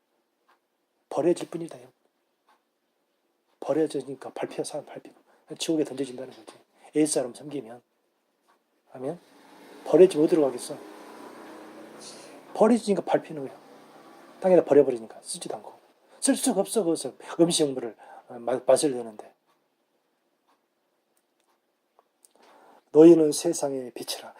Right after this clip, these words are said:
그러니까 먼저 이렇게 새 사람의 이렇게 삶이 이루어져야만이 우리가 세상에, 예, 또 빛된 삶을 살 수 있는 거야. 새 사람으로서. 빛이신 예수님, 빛이신 성령님,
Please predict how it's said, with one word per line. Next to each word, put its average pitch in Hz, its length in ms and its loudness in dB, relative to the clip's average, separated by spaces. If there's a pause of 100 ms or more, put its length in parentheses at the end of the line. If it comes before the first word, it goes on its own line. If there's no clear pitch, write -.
그러니까 220 380 0
먼저 226 420 0 (260)
이렇게 190 440 6 (720)
새 - 220 -2
사람의 180 580 0
이렇게 151 240 0
삶이 147 640 -4 (260)
이루어져야만이 123 1000 2 (260)
우리가 123 320 -4
세상에, 170 600 -4 (480)
예, 185 180 -10 (420)
또 147 100 -14
빛된 175 360 -2
삶을 156 300 -6
살 180 160 -10
수 - 160 -14
있는 117 260 -16
거야. - 240 -20
새 - 160 -10
사람으로서. 135 720 -14 (1900)
빛이신 214 460 -6
예수님, 170 400 -2 (1500)
빛이신 190 420 -8
성령님, 156 440 -12